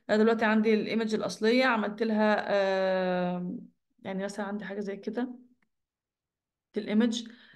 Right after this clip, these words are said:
آه، الريزلت اوف ال، ال، لو انا مثلًا ضربت وجمعت هنا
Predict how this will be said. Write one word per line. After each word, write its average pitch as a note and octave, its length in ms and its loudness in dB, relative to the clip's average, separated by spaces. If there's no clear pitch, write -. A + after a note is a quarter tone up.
آه، G#3+ 260 4
الريزلت A3 400 4
اوف G#3+ 340 -4
ال، G3 320 -4
ال، F#3+ 960 0
لو F#3+ 140 0
انا G3 100 -2
مثلًا G#3 220 -2
ضربت G#3 400 -2
وجمعت G#3 560 -2
هنا A3 400 -2